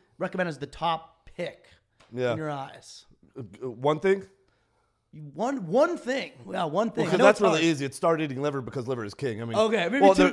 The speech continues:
Speaker 1: things. Maybe
Speaker 2: yeah.
Speaker 1: two things. I
Speaker 2: Well,
Speaker 1: guess I
Speaker 2: the,
Speaker 1: could have
Speaker 2: the,
Speaker 1: seen
Speaker 2: the
Speaker 1: that coming.
Speaker 2: second thing is, it w-, would be, um, continue to lift heavy shit and get a six pack, because w-, when, when you lift heavy, when you really lift heavy and you get to know what strength is, this is not our, about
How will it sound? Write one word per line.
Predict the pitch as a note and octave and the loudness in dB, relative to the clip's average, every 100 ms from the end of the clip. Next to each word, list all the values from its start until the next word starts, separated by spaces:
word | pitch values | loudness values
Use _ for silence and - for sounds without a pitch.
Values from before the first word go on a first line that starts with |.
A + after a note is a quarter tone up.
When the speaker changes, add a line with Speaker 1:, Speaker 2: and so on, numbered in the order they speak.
| A#3 | 2
Speaker 1:
things. | G3 | 0
Maybe | B3+ C4 | 0 2
Speaker 2:
yeah. | C#4 | 4
Speaker 1:
two | A#3+ | 2
things. | G3+ F3 | -2 -2
I | E3+ | 2
Speaker 2:
Well, | F3 | 2
Speaker 1:
guess | F3+ | 4
I | |
Speaker 2:
the, | F3 | 2
Speaker 1:
could | G3+ | 4
have | |
Speaker 2:
the, | F#3+ | 2
Speaker 1:
seen | G3 | 2
Speaker 2:
the | |
Speaker 1:
that | F3 F#3 | 0 4
coming. | G#3 | 2
Speaker 2:
second | F#3 D3 | 2 -2
thing | E3 D3+ | -2 0
is, | C#3 | -2
it | C3+ | -4
w-, | D3 C#3 C#3 | -8 -8 -6
would | C#3+ A#2+ | -6 -4
be, | C#3 B2+ A#2 _ | -4 -6 -8 _
um, | - B2 A#2 | -8 -8 -8
continue | - D3+ - F3+ F#3 | -8 -8 -4 -4 -2
to | E3+ | -4
lift | D#3+ - | -6 -6
heavy | D3 C#3+ | -6 -6
shit | - C3+ | -6 -8
and | C3+ | -6
get | B2+ | -8
a | |
six | A#2+ B2 | -8 -12
pack, | - B2 A2+ - _ _ - | -6 -6 -6 -12 _ _ -14
because | A#2+ B2+ A2 - | -8 -6 -8 -14
w-, | C3+ C3+ - | -10 -8 -6
when, | B2 C#3 C#3 | -6 -6 -6
when | C#3 | -8
you | C#3 C3 A#2+ A#2+ | -6 -6 -8 -12
lift | C3+ G#3 A#3+ | 0 0 2
heavy, | D3+ A#2+ F#2 A2 _ _ _ _ | -2 -4 -6 -14 _ _ _ _
when | B2+ | -8
you | F3 | -6
really | F#3+ F#3+ A3+ A#3+ | 0 2 2 0
lift | G3 G3 | -4 -4
heavy | D3+ A#2 A2 C#3 | -6 -6 -8 -8
and | D3+ | -8
you | D3 | -4
get | F3+ F#3 | -6 -4
to | E3+ | -6
know | E3+ | -4
what | E3 D#3 | -4 -6
strength | - C#3+ A#2+ A2 | -6 -8 -6 -8
is, | A2+ | -8
this | F3+ | -8
is | G#3 | -6
not | G#3+ F3+ | -4 -2
our, | |
about | D3+ D3 C#3 - | 0 0 0 -2